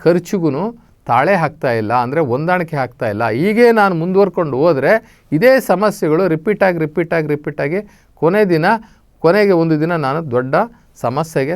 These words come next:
ತಗಲಾಕೋತೀನಿ ಅನ್ನುವಂತಹ ಲೆಕ್ಕಾಚಾರ ಇರಬೇಕು. ಇದು ಜೀವನದಲ್ಲಿ ಲೆಕ್ಕಾಚಾರ.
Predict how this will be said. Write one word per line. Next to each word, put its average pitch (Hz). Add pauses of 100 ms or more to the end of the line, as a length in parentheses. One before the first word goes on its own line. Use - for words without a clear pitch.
ತಗಲಾಕೋತೀನಿ 120 (200)
ಅನ್ನುವಂತಹ 180 (120)
ಲೆಕ್ಕಾಚಾರ 202 (120)
ಇರಬೇಕು. 117 (580)
ಇದು 180 (220)
ಜೀವನದಲ್ಲಿ 185
ಲೆಕ್ಕಾಚಾರ. 139